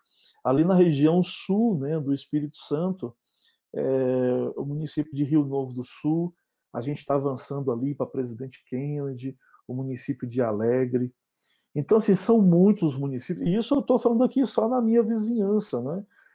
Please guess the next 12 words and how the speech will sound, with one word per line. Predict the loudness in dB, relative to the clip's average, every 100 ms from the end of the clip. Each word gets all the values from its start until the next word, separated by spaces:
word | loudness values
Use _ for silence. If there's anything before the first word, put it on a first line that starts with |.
| _ _ -2
Porque | -2 2 2
nós | 2 0 -2 -2
temos | 0 2 0 -2 -8 -8
outros | 0 0 0 -8 -12
projetos | -6 -4 -4 -2 0 -2 -6 -16 _ _ _ _ _ _ _
que | -6
estão | -6 -4 0 0
avançando | 0 -2 -8 -10 -6 -2 -2 -4 -10 _ _ _ -2
pro | -2
estado | -2 -2 0 0
da | -2
Bahia, | 0 0 0 -2 0 0 0